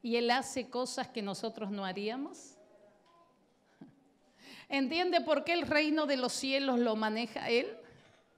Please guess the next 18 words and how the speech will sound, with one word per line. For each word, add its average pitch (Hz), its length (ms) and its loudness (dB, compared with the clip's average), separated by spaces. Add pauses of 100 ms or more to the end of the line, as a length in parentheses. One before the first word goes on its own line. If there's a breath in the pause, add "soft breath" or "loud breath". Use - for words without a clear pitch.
(600 loud breath)
¿Entiende 311 680 4
por 269 360 6
qué 330 300 2
Él 320 120 2
es - 180 0
el 247 140 2
Rey 262 320 0
justo? - 840 -4 (640 loud breath)
Porque 269 260 0
a 269 80 2
ninguno 285 760 2
de 294 140 2
nosotros, 254 760 0 (120)
creo 226 400 2
yo, 175 560 -2 (640)
se - 240 -4
nos 196 180 -2
ocurriría 202 840 -2